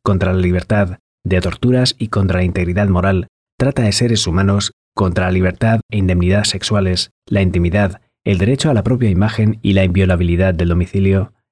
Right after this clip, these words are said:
el honor, el patrimonio, el orden socioeconómico y las relaciones familiares, atendiendo a la gravedad de los hechos o al peligro que el delincuente represente, podrán acordar en sus sentencias la imposición de una o varias de las prohibiciones contempladas en el artículo cuarenta y ocho,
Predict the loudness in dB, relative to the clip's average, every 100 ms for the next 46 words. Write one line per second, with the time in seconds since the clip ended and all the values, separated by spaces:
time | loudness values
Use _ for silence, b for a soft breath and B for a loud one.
0 | _ 0 2 2 0 -2 -6 -4 -2 -2
1 | -2 0 2 2 0 -6 -4 0 0 0
2 | 0 0 -2 0 2 2 2 0 -2 -2
3 | -2 -2 -2 -4 -2 -2 -2 -2 -2 0
4 | 0 -2 -4 _ _ -6 -2 2 2 2
5 | 2 0 0 0 0 0 -2 -4 -4 -2
6 | -2 -4 -2 0 0 0 0 0 0 -2
7 | -4 -2 -2 0 0 0 0 -2 -2 -2
8 | 0 0 -4 _ _ _ _ -2 0 2
9 | 2 0 0 2 0 -2 -4 -4 0 0
10 | 2 0 0 -4 -4 -2 -2 -4 -4 -2
11 | 0 2 2 2 2 0 0 0 0 0
12 | 0 -2 -2 -4 -4 -4 -2 0 0 0
13 | 0 2 2 2 2 2 0 0 0 -2
14 | -2 -4 -2 -2 0 -2 0 0 -2 -2
15 | -6